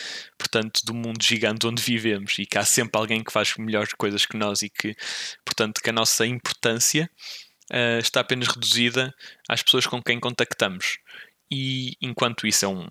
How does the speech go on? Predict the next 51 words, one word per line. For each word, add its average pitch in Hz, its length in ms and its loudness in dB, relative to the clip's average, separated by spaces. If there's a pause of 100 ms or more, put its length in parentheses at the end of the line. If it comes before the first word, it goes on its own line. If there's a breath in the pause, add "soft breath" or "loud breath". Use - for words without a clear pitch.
é 107 120 0
válido 120 560 2
e 98 240 -2
até 95 420 2 (500)
é 113 80 4
positivo - 480 0
porque - 180 -6
nos 107 100 -2
ajuda 107 260 0
a - 40 0
focar 104 320 -2
nessas 104 360 -2
pessoas, 139 440 2 (600 loud breath)
acho 147 260 2
que - 100 -4
não 165 280 0
há 165 100 4
problema 139 420 -2
nenhum 117 380 -2
e 117 160 2
acho 117 240 2
que - 100 -2
se - 140 2
nos 123 160 -2
der 143 140 4
mais 131 200 2
motivação, 113 720 0
pensar 110 520 2
um 107 100 -8
bocadinho 113 420 -6
mais 117 240 2
abrangente 107 540 -2
e - 20 -16
pensar 113 300 2
em 113 40 0
mais 127 220 2
coisas, 107 400 0
que - 160 -12
quero 117 180 2
fazer 113 260 0
isto, 110 160 0
quero 101 120 -4
fazer 110 160 -2
aquilo, 110 300 -4
quero, 104 260 0 (640 loud breath)
portanto, - 440 -2
atingir 135 540 2
outro - 280 0
tipo - 320 -6
de 113 120 0
objetivos, 110 800 0